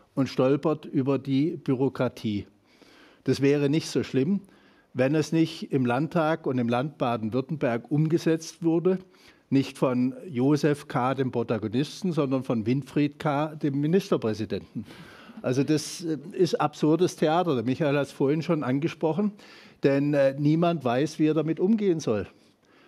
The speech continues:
Nicht? Wir kriegen jetzt, ähm, für den zweiundzwanzigsten März möglicherweise eine Öffnung der Außengastronomie, Gottlob auch von Teilen der Kultur, so ist es zumindest angekündigt, aber eben nicht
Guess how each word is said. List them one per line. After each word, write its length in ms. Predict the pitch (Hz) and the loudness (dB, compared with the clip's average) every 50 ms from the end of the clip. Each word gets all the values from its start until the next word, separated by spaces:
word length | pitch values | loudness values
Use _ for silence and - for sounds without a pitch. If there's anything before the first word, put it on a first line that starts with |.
| _ _ | _ _
Nicht? 180 | - 135 135 143 | -2 0 2 4
Wir 120 | 156 139 | 2 2
kriegen 340 | 123 139 151 156 151 156 160 | 4 4 2 2 2 2 2
jetzt, 480 | 147 151 156 156 - - - - - - | 2 2 0 0 -4 -12 -16 -4 0 2
ähm, 440 | 139 135 135 135 131 156 180 175 - | 4 4 4 2 0 -2 -4 -4 -2
für 140 | - 151 | 0 0
den 140 | 131 127 123 | 2 0 0
zweiundzwanzigsten 1000 | - - 135 123 127 135 143 139 - 147 131 135 127 - 139 113 - - 110 104 | 0 -2 0 0 0 0 -2 -2 0 -2 0 0 -2 -2 -4 -4 -4 -6 -6 -2
März 380 | 104 107 123 139 - - - | 0 0 -2 -2 -4 -8 -6
möglicherweise 840 | 165 143 143 139 - 151 - 147 143 127 135 131 131 139 127 151 135 | -2 -2 -2 0 -2 -4 -2 -2 -2 0 0 0 0 0 0 0 0
eine 200 | 120 123 120 127 | 0 0 -2 -2
Öffnung 640 | 117 120 135 139 - - 175 151 151 151 160 147 147 - - - | -2 0 -2 -2 -2 -2 -2 0 0 0 -2 -4 -6 -10 -8 -4
der 140 | 120 98 98 | -4 -2 0
Außengastronomie, 1120 | 110 131 135 - 165 143 160 151 147 147 - - - 160 143 151 156 156 165 185 202 196 - - - _ _ _ _ _ _ _ _ | 0 0 -2 -2 -2 -2 0 0 -2 -2 -4 -6 -4 -4 -2 -2 -2 0 0 0 0 -2 -6 -12 -20 _ _ _ _ _ _ _ _
Gottlob 480 | - 139 131 - 123 127 135 143 143 - | -2 -2 0 2 2 2 2 2 0 -2
auch 220 | - 123 131 131 | -2 0 -2 -2
von 200 | - - 123 113 | -2 -2 -4 -2
Teilen 380 | - 127 127 117 120 123 127 123 | -2 -2 -2 0 0 0 0 0
der 100 | 120 110 | -2 -2
Kultur, 540 | - - 110 104 104 - 131 127 143 170 165 | -2 -4 -6 -6 -4 -2 0 2 2 2 2
so 120 | 147 139 | 0 0
ist 140 | 120 120 - | -2 -2 -4
es 160 | 117 - - | -6 -8 -6
zumindest 460 | - 127 113 113 120 113 117 - - | -4 -4 -2 -2 -2 -2 -4 -6 -6
angekündigt, 840 | - 107 113 127 131 147 147 - 170 156 156 165 202 202 - - - - - - - - - - - - - - - - - | -6 -4 -4 -2 -2 -4 -4 -2 -2 -2 -2 -2 -4 -4 -4 -8 -18 -20 -20 -20 -20 -20 -20 -20 -20 -20 -20 -20 -8 -4 -2
aber 240 | 127 131 131 143 | 0 0 0 0
eben 380 | 131 143 143 131 120 131 120 117 | 0 0 0 0 2 2 2 4
nicht 480 | 123 139 170 - - - - - - | 4 2 0 -2 -6 -14 -16 -18 -18